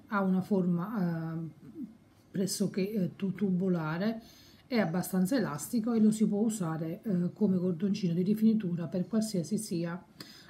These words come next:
la vostra lavorazione. Sul canale trovate già il cordoncino basico e vado a, a soddisfare la richiesta di un'amica.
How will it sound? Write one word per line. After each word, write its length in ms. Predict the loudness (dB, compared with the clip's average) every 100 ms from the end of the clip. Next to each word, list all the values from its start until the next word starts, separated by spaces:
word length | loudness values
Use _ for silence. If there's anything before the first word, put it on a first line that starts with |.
| 0
la 140 | 2
vostra 340 | 2 0 0 2
lavorazione. 800 | 4 2 0 -2 -2 -2 -2 -4 -8 -20 -20 -6
Sul 220 | -2 2
canale 440 | 4 6 6 4
trovate 460 | 4 0 0 0 0
già 180 | 2 2
il 140 | 0
cordoncino 600 | 0 0 2 2 2 2
basico 760 | 2 -2 -4 -2 0 2 0 -2 -18 -20 -20 _ _ -20 -20 _ -20 -8
e 160 | 0
vado 280 | 4 4 4
a, 220 | 0 0
a 40 | -2
soddisfare 680 | -2 0 0 0 -2 -2
la 100 | 0
richiesta 440 | 0 0 -2 -2 -2
di 100 | 0
un'amica. 580 | 0 0 0 -2 -8